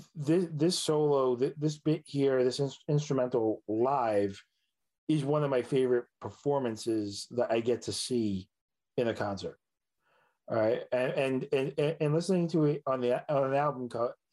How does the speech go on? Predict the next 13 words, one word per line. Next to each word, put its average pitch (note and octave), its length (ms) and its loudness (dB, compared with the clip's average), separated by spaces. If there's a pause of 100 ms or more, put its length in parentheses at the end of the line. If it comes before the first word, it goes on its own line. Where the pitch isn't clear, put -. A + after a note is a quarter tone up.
(320)
I C3+ 60 2
really C#3+ 340 4
appreciate C#3 640 2
how C3+ 160 0
tightly C#3+ 440 -2
they B2 140 2
wrote B2 320 2
it, B2+ 140 2
but C3 100 0
they B2+ 160 2
also D3 240 -2
wrote C3 220 2
it C3+ 100 -2